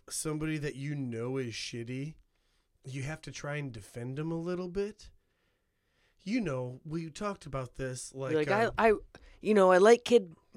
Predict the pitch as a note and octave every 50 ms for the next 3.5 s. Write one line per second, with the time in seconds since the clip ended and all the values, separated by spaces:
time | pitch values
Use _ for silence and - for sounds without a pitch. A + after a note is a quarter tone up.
0 | - - - - G#3+ G3+ E3+ E3 F#3 F#3 F#3 F3+ - - F3 E3+ - - G3 F#3+
1 | - - F3+ - - F#3 F3 E3 - F3+ F3 E3+ E3 E3 - - F3+ F3+ - F#3+
2 | F3 D#3+ D#3+ D#3 D3 C#3+ - C#3 C#3 C#3 C#3 - - - _ _ _ _ - B2
3 | C3+ C3+ C3 B2+ B2+ B2+ B2 A#2 -